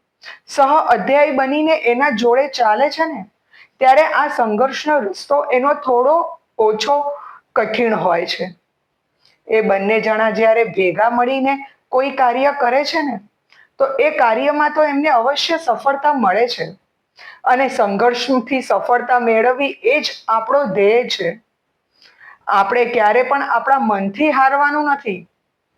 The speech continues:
જે આપણા માટે ઈશ્વરે વિચારેલું છે ને, એ જ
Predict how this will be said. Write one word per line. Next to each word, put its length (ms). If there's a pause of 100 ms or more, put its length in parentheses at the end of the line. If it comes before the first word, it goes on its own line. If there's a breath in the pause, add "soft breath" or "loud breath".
(360 soft breath)
જે 280
આપણા 460
માટે 340
ઈશ્વરે 640
વિચારેલું 600
છે 180
ને, 280 (140)
એ 220
જ 200